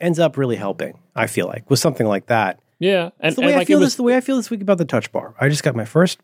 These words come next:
Speaker 1: laptop with a Touch Bar, and
Speaker 2: Why
Speaker 1: I
Speaker 2: would you
Speaker 1: love
Speaker 2: do
Speaker 1: it.
Speaker 2: that?
Speaker 1: I love it. I
Speaker 2: Yeah?
Speaker 1: love it, John. It's ama-, I mean,
Speaker 2: Oh,
Speaker 1: I,
Speaker 2: did you get the new one?
Speaker 1: Yeah.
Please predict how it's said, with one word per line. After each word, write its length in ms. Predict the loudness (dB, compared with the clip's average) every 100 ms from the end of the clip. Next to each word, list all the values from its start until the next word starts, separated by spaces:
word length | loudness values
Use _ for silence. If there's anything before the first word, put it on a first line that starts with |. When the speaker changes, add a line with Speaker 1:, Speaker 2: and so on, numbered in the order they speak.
| 0
Speaker 1:
laptop 460 | 2 2 0 0
with 80 | 0
a 40 | 2
Touch 280 | 0 0
Bar, 280 | 0 0 0 _ _ _ _ -2
and 60 |
Speaker 2:
Why 40 | 2
Speaker 1:
I 40 |
Speaker 2:
would 60 | 2
you 60 |
Speaker 1:
love 80 | 2
Speaker 2:
do 60 | 0
Speaker 1:
it. 20 |
Speaker 2:
that? 240 | -2 -6 -10 _ _ 0
Speaker 1:
I 80 |
love 320 | 2 2 0 -2
it. 180 | -10 -20 _ _ _ _ _ -2
I 100 | 2
Speaker 2:
Yeah? 80 | 4
Speaker 1:
love 160 | 4
it, 60 | 2
John. 400 | -2 -4 -4 -4 0
It's 240 | 0 0 -2
ama-, 320 | 0 2 0 2
I 20 |
mean, 140 | 4 4
Speaker 2:
Oh, 80 | 4
Speaker 1:
I, 20 |
Speaker 2:
did 220 | 2 0 0
you 60 |
get 160 | 0 2
the 80 | 2
new 160 | 0
one? 160 | 0 2
Speaker 1:
Yeah. 160 | 2